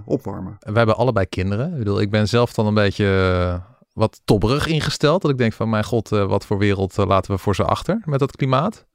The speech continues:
Speaker 2: Is Nederland nog wel leefbaar tegen de tijd dat zij, eh, met pensioen gaan? Hoe, hoe sta jij daarin?
Speaker 1: Nou ja, kijk, weet je, ik, ik sta er zelf wat relaxter in, moet ik je zeggen. Dat, eh, hebben we volgens mij in deze podcast ook wel eens eerder, eh,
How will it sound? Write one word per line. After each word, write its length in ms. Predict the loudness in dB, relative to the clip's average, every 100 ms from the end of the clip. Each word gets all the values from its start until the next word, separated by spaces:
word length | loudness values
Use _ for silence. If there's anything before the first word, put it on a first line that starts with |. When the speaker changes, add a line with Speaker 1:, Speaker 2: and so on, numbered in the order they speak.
| _ _ _ _ _
Speaker 2:
Is 220 | -6 -2 0
Nederland 400 | 2 2 2 2
nog 140 | 2
wel 160 | 4 4
leefbaar 460 | 4 4 2 2
tegen 240 | 2 2 2
de 60 |
tijd 220 | 4 4 2
dat 120 | 0
zij, 480 | 2 4 6 6 4
eh, 80 |
met 140 | 4 2
pensioen 360 | 2 2 2
gaan? 320 | 4 2 2 -2 _ _ _ _
Hoe, 320 | -10 -6 -4 -4
hoe 180 | -4 -2
sta 180 | 0
jij 140 | 2 2
daarin? 280 | 2 0 -2 _ _ -6
Speaker 1:
Nou 640 | 0 2 4 4 2 2
ja, 220 | 4 2
kijk, 200 | 2 -2
weet 220 | 0 0
je, 160 | 0 -2
ik, 160 | -2 -8
ik 160 | -10 -12
sta 280 | -4 -4
er 100 | -2
zelf 200 | -4 -4
wat 140 | -4 -6
relaxter 540 | -4 -2 -2 -2 -6
in, 80 | -6
moet 140 | -8 -10
ik 60 |
je 100 | -14
zeggen. 380 | -12 -12 -12 -16
Dat, 240 | -16 -18 -14
eh, 60 | -12
hebben 180 | -12 -12
we 60 | -12
volgens 160 | -12
mij 140 | -6 -4
in 60 |
deze 180 | -2 -4 -6
podcast 400 | -8 -6 -8 -6
ook 80 |
wel 120 | -6 -6
eens 100 | -6
eerder, 360 | -6 -6 -8
eh, 180 | -10 -12